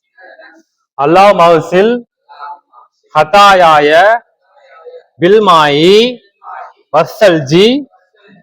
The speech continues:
வல் பரத். அப்ப இதுக்கான அர்த்தம் என்ன? அல்லாஹும்ம பாயித் பைனி வ-, வ பைன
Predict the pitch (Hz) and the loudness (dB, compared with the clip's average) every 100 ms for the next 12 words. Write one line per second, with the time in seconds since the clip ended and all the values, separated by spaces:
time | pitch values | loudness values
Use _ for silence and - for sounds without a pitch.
0 | _ - 143 147 143 147 - _ _ _ | _ -6 -4 -2 -2 -2 -4 _ _ _
1 | _ _ _ - 156 190 185 180 175 175 | _ _ _ -14 -4 -2 0 -2 -2 -2
2 | 170 165 202 180 175 151 180 190 180 151 | -2 -2 -4 -2 -2 -2 0 0 -2 -4
3 | 151 175 202 202 156 151 151 151 180 285 | 0 2 2 -2 -2 -2 -2 -6 -10 -10
4 | 269 _ _ _ - 156 190 - - _ | -12 _ _ _ -10 -8 -8 -18 -20 _
5 | _ _ _ _ - 160 175 185 165 170 | _ _ _ _ -8 -4 0 0 0 -4
6 | 247 311 | -4 -8